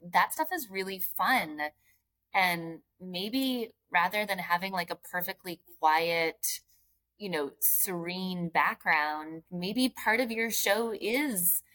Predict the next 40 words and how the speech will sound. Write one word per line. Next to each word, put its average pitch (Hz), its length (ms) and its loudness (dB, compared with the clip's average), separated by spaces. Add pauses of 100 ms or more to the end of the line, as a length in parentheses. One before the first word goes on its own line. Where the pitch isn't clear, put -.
(360)
a, - 160 2 (120)
a 170 120 4
window 180 800 2 (120)
into 185 500 -2
life 180 480 0
and 160 240 -4
into 180 440 -4
determination 170 880 -2
of 151 160 -4 (120)
being 180 400 -4
and 160 180 -4
doing 180 460 -2
and 160 160 -4
creating 175 640 -4
something 165 480 -4
more, 165 540 4 (440)
you 196 100 -8
know, 185 140 0
with 202 360 2
children 254 420 4
running 165 300 0
around 170 420 2
and 202 160 -8
being 240 240 -2
able 254 240 0
to 262 60 0
hear 254 340 0
a 277 60 0
little 185 160 0
bit 170 160 0
of 165 140 0
that 170 300 4
and 214 140 -4
even, 254 520 -2
you 269 100 -6
know, 269 180 2
have 254 240 2
them, 269 420 -2
you 233 120 -4
know, 233 340 0